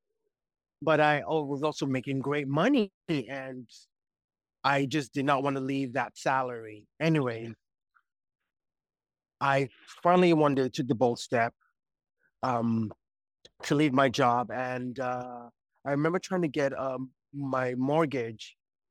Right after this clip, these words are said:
adjusted to match the fact that my income had changed. And this is where being a person of color kinda came in, you know, once I, when I got, got my loan. It was a high interest rate. And when I lost my job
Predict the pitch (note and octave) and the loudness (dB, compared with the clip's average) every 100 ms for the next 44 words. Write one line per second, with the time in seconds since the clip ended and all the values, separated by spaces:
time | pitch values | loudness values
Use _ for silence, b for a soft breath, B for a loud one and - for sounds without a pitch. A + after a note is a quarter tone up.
0 | _ _ C#3+ B2 E3 D#3+ - B2+ A#2 G2 | _ _ -8 -2 -2 -2 0 2 2 -2
1 | - - C#3 C3+ C3+ C3+ - - - _ | -8 -2 2 4 4 2 -2 -10 -12 _
2 | _ _ - C#3+ D3+ C#3+ - C#3 B2+ B2 | _ _ -8 0 2 2 2 2 2 2
3 | B2+ C3 - C#3+ C#3 C#3 C3+ C3+ C3 _ | -2 -2 -2 -2 -2 0 2 2 -2 _
4 | _ _ _ - B2+ - - D3+ C3+ A#2+ | _ _ _ -8 -6 -6 -4 -2 0 -2
5 | - - C3 D3 D3+ C3+ C#3 C3+ A#2+ C3+ | -4 -2 -2 -2 -2 0 4 2 2 -4
6 | B2 C3 B2+ A#2+ - C3 B2+ B2 A#2+ _ | -4 -10 -8 -8 -4 0 2 0 -2 _
7 | _ _ _ _ - D#3+ C3+ - - C#3+ | _ _ _ _ -6 -2 -2 -4 -2 0
8 | C#3 C3 B2 B2+ C3+ B2 A#2+ C3 C#3+ C#3+ | 0 0 -2 -2 -4 -6 -6 -4 -2 -4
9 | - - C3 C3 A2 B2+ B2+ A#2+ B2+ A2 | -10 -10 -6 -6 -8 -6 -4 0 0 0
10 | B2+ A2+ _ _ B2 B2 C3+ E3 G#3+ C3 | -2 -4 _ _ -4 0 4 4 4 0
11 | A2 A2 A#2+ B2 A#2+ A2 A2+ - B2+ D#3+ | -4 -8 -6 -6 -6 -8 -10 0 2 2
12 | - _ b b - C#3 C#3 C#3 C#3 C#3 | -2 _ b b -2 2 4 4 4 2
13 | C3+ B2+ _ - - B2+ B2+ B2 B2 B2 | -2 -10 _ -10 -2 0 0 -2 -4 -6
14 | B2+ - B2 B2 - F#3 | -8 -4 -4 0 4 4